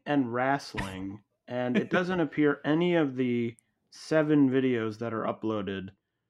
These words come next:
Speaker 1: have anything to do with food.
Speaker 2: Yeah.
Speaker 1: It seems like maybe they created it and then they forgot they had created it and they were like,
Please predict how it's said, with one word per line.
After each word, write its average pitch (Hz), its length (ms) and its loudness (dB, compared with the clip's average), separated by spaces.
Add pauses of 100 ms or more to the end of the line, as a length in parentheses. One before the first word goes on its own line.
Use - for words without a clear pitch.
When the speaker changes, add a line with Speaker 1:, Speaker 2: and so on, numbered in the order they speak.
(420)
Speaker 1:
have 113 180 -8 (180)
anything 170 480 4
to 131 80 4
do 120 200 0
with 113 140 -4
food. 98 380 -10 (760)
Speaker 2:
Yeah. 101 260 -2 (1120)
Speaker 1:
It 110 120 -8
seems 151 360 2
like 123 380 0 (160)
maybe 202 300 4
they 254 160 6
created 147 480 4
it 190 160 4
and 143 120 2
then 143 80 4
they 143 100 4
forgot 135 440 2
they 143 120 4
had 135 120 2
created 123 360 -2
it 143 160 4
and 131 100 -2
they 131 80 0
were 127 120 0
like, 110 260 -2